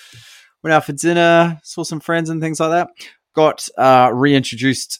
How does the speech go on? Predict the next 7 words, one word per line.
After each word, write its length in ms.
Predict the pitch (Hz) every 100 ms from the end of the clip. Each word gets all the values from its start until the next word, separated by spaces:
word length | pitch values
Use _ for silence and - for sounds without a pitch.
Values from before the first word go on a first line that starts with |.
| _ -
t-, 240 | - -
into 320 | 127 - 123
how 220 | 104 120 113
bad 540 | - 113 113 110 92
Sydney's 800 | - - - 104 107 101 95 -
trains 420 | - 117 110 104
are 320 | 107 104 95